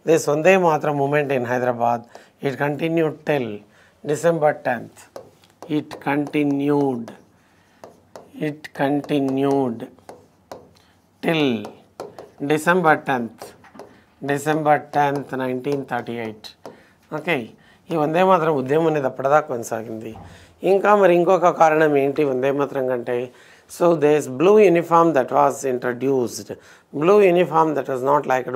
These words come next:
by Hindu community people, that is also one of the, uh, things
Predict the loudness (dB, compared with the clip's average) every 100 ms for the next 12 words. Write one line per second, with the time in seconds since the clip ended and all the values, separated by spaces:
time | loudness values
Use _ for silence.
0 | -4 -4 -4 -10 -20 _ -4 2 2 2
1 | 2 0 0 -2 -2 -4 -4 -4 -4 -4
2 | -2 -2 -2 -4 -4 -6 -2 -4 -4 -12
3 | -20 -20 -4 -4 -2 0 0